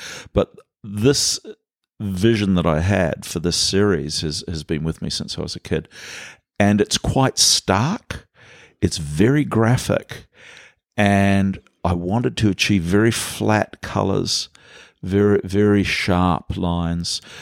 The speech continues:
So having it on a pure white background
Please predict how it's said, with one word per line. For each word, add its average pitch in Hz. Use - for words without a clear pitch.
So 107
having 127
it 147
on 123
a 98
pure 113
white 95
background 85